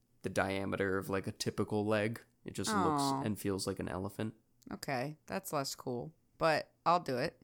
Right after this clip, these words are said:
Speaker 1: Well, it's more, I'm just thinking to get us to say more answers that are pragmatic.
Speaker 2: Oh, okay.
Speaker 1: Like, I was
Speaker 2: Um,
Speaker 1: thinking something cute, like an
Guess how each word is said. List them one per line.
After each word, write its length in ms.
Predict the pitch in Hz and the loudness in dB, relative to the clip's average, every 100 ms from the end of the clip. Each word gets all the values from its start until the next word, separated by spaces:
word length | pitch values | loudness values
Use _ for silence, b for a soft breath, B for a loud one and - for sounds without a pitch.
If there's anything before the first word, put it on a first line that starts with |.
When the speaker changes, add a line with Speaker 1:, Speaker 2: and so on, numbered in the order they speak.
| _ _ | _ _
Speaker 1:
Well, 200 | - 160 | 0 2
it's 160 | 170 - | 2 2
more, 200 | 165 139 - - | 2 2 -2 -8
I'm 180 | - 170 | -2 -2
just 200 | 160 139 | 0 2
thinking 320 | 135 120 120 | 2 4 2
to 140 | 107 110 | 2 2
get 200 | 104 101 | 4 4
us 320 | 104 - - _ _ | 4 0 -6 _ _
to 100 | - | -2
say 240 | 101 - 107 | 0 4 4
more 420 | 107 107 104 101 - | 4 4 4 2 2
answers 540 | 110 101 101 101 98 | 2 4 2 2 2
that 120 | 101 | 2
are 140 | 104 - | 2 0
pragmatic. 800 | - 101 95 104 101 92 - - _ _ _ | -2 -2 0 0 0 -2 -6 -16 _ _ _
Speaker 2:
Oh, 220 | 190 160 | 2 4
okay. 240 | 135 - - - _ _ _ _ - | 2 -2 -8 -8 _ _ _ _ 0
Speaker 1:
Like, 180 | 175 180 | 4 6
I 120 | 110 | 8
was 140 | 120 120 | 6 4
Speaker 2:
Um, 20 | |
Speaker 1:
thinking 280 | 127 123 120 | 2 2 2
something 460 | - 110 104 104 107 - | 2 2 2 -2 -2 -4
cute, 340 | - 117 - | 4 4 4
like 160 | 107 | -2
an 100 | 98 | 0